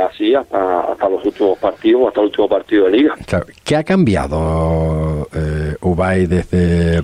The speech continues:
Speaker 2: al principio, que, que, bueno, un poco ranqueante de aquella manera, ¿no? Eh, llevamos una dinámica, eh, buena, ¿no? Lo siguiente, ¿no?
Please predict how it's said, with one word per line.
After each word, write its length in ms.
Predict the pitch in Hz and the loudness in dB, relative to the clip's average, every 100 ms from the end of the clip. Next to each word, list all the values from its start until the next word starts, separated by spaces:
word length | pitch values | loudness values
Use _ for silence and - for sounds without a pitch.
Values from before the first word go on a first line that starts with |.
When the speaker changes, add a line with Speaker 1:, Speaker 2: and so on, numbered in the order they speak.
| - | -2
Speaker 2:
al 140 | 85 | -6
principio, 880 | - 90 87 - 107 104 104 101 98 | -2 -2 0 0 0 2 2 2 0
que, 500 | - 95 92 90 85 | 0 0 2 2 0
que, 120 | - | 0
bueno, 320 | 92 131 120 101 | 0 0 -2 -8
un 80 | 87 | -4
poco 320 | 107 104 101 | -2 0 0
ranqueante 840 | 95 104 92 113 139 123 - 104 | 0 0 0 0 2 2 2 0
de 80 | 98 | 0
aquella 320 | - 110 110 82 | 0 0 0 -2
manera, 480 | 98 110 170 214 | 0 2 2 2
¿no? 240 | 123 214 214 - - - - - - - 87 | 2 2 0 -4 -16 -14 -14 -14 -16 -6 -2
Eh, 260 | 87 95 95 | 2 2 2
llevamos 440 | 90 80 101 98 | 0 2 2 2
una 140 | 120 123 | 2 2
dinámica, 720 | 131 131 151 - 190 214 - | 2 2 2 2 2 2 0
eh, 340 | - 107 104 95 | 0 2 2 2
buena, 300 | 87 120 170 | 2 2 4
¿no? 300 | 170 185 80 - - | 4 2 -2 -10 -6
Lo 140 | 85 | -2
siguiente, 500 | - 98 147 175 98 | 0 2 4 2 2
¿no? 160 | 131 | 2